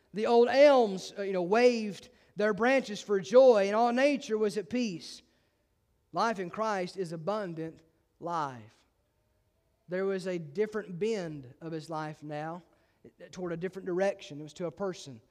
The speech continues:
not himself, not to sin, but to Christ. D L Moody made mistakes. Paul made, he told you in chapter seven, but there was a bend, a strong bend toward a person who freed him.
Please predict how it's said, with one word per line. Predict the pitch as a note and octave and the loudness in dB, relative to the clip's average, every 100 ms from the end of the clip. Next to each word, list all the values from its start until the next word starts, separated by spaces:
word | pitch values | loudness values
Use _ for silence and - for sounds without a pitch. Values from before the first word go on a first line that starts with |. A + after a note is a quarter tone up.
| _ | _
not | - E3+ | -10 -8
himself, | A3 - F#3 E3+ G3+ - _ _ | -8 -8 -6 -6 -10 -16 _ _
not | E3+ F#3 | -10 -10
to | |
sin, | G#3+ - F3 E3 F3+ - _ _ _ | -10 -8 -6 -6 -10 -16 _ _ _
but | D3 | -20
to | - | -16
Christ. | D3 C3+ G#2+ - - _ _ _ _ _ _ _ _ _ _ _ - | -14 -14 -16 -20 -20 _ _ _ _ _ _ _ _ _ _ _ -10
D | E3+ | -4
L | G#3 | -4
Moody | A3 G3+ | -2 -2
made | G#3+ F#3+ | -2 -4
mistakes. | F3+ E3 F3+ F3+ G3 - | -6 -8 -6 -6 -8 -8
Paul | - G#3 | 0 0
made, | G3+ F#3 F#3 | 0 -4 -6
he | F#3 | -10
told | - C4+ F#4 E4 | 2 6 6 4
you | E3 | -2
in | F3+ | -2
chapter | C4+ G#3+ | -2 -2
seven, | - - G4+ F4+ A#3+ - - _ _ _ _ _ _ _ | -12 -2 0 2 0 -2 -12 _ _ _ _ _ _ _
but | E3 | -8
there | E3 A3 | -2 -2
was | G#3 | -2
a | F#3 | -4
bend, | E3 F#3 F3 D#3 B2 G2 _ _ _ _ _ _ _ _ _ _ | -4 -2 -2 -6 -12 -18 _ _ _ _ _ _ _ _ _ _
a | B2 | -20
strong | - F#3 F#3 G3 | -18 -8 -6 -6
bend | F3 D#3+ D3+ D3+ C#3 _ _ _ _ _ _ _ | -6 -8 -8 -12 -14 _ _ _ _ _ _ _
toward | - D#3 | -16 -14
a | D3+ | -12
person | F3+ F3+ E3 C#3 | -8 -8 -10 -14
who | D3 | -14
freed | C3+ D#3+ D3+ | -12 -12 -12
him. | B2+ | -14